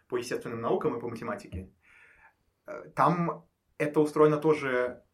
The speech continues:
не, вне привязки к школам. То есть это отдельные центры, скажем, там восемь, причем они находятся не в больших городах, а в маленьких. В них тоже дети приезжают из каких-то дальних мест. Причем так бывает, что в одном месте есть кружок физики, а кружок математики только в другом.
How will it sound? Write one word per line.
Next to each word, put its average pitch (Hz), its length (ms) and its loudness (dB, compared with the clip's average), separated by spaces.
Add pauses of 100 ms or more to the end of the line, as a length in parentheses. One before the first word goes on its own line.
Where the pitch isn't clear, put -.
(140)
не, 139 240 -8 (100)
вне 143 340 2
привязки 135 460 0
к - 40 -8
школам. - 500 -4 (460)
То 127 80 -6
есть 123 120 -4
это 139 140 2
отдельные 127 520 2
центры, 269 420 -2
скажем, 127 320 -4
там 120 180 -4
восемь, - 340 -4
причем - 240 -8
они 131 120 -4
находятся 139 360 -4
не 127 100 -4
в - 20 -6
больших 120 260 -2
городах, 113 440 0
а 107 60 0
в - 60 -8
маленьких. 101 500 -4 (720)
В 131 180 -8
них 160 180 4
тоже 135 460 2 (180)
дети 131 320 -4
приезжают 117 680 -2
из 120 100 -6
каких-то 120 320 -6
дальних 113 300 -4
мест. - 380 -6 (680)
Причем 143 400 2
так 131 200 -2
бывает, 127 360 0
что 120 260 2
в 120 60 4
одном 127 260 2
месте 123 220 -2
есть - 80 -6
кружок 120 200 -4
физики, 120 380 -6
а 107 80 -2
кружок 120 240 -4
математики 120 360 -4
только 117 220 -2
в 117 80 -4
другом. 120 500 -2